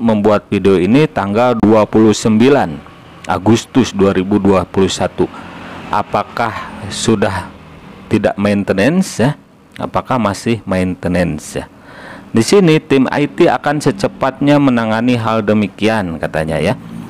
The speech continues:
"Kemungkinan bisa lebih cepat tanpa mengalami keterlambatan apabila tidak ada kendala. Mohon maaf atas ketidaknyamanannya yang terjadi.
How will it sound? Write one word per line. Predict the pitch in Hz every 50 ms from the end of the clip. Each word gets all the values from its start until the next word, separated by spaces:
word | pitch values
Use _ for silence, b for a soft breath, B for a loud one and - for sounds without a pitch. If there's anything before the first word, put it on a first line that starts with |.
| B - -
"Kemungkinan | 143 143 151 151 151 131 - 170 170 185 190 180 160
bisa | 160 147 165 151 147
lebih | 139 135 147 135
cepat | - 135 127 - - 165 165 160
tanpa | - 127 117 113 113 131 127
mengalami | 135 127 120 117 110 104 98 101 104 117 123 113
keterlambatan | - 104 - - 95 92 92 92 90 85 80 - - - 131 143 143 -
apabila | - - - - 95 92 82 76 78 90 110 127
tidak | - - 98 87 92 107 87 85 98
ada | 107 110
kendala. | - 113 104 95 98 101 110 117 117 104 82 - - - - - B B B B B B B B -
Mohon | - 127 139 151 156 156 156
maaf | 147 143 165 170 170 -
atas | 98 113 - 156 123 -
ketidaknyamanannya | - 127 - - 120 117 110 110 104 - 113 113 107 107 107 107 104 104 104 104 107 110 117 123 135 127
yang | 110 104 101 98 90
terjadi. | 98 92 90 87 92 95 98